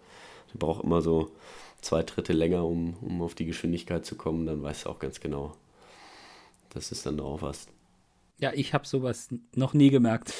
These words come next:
Speaker 1: Ähm, ja, vielleicht, äh, ist auch seine Stunde jetzt, äh, schlägt auch seine Stunde dieses Jahr.
Speaker 2: Ja, also mit, mit drei Minuten, also bei Almeida muss man wirklich aufpassen, was da passiert, aber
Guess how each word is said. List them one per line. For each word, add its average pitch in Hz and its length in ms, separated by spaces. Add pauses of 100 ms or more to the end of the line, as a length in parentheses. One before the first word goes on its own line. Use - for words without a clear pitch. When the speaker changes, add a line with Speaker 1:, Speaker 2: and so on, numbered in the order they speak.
(200)
Speaker 1:
Ähm, 90 340
ja, 113 160
vielleicht, - 540
äh, 98 380 (1160)
ist - 140
auch 95 100
seine 101 240
Stunde 76 340
jetzt, - 340
äh, 82 120
schlägt - 300
auch 82 60
seine 95 240
Stunde 78 340
dieses 73 220
Jahr. 76 200 (880)
Speaker 2:
Ja, 92 280
also 113 180
mit, 120 320
mit 117 220
drei 120 140
Minuten, 143 440
also 127 180
bei 135 140
Almeida 156 420
muss 156 220
man 135 180
wirklich 147 480 (120)
aufpassen, 131 480
was 123 140
da 117 100
passiert, 156 460
aber 98 220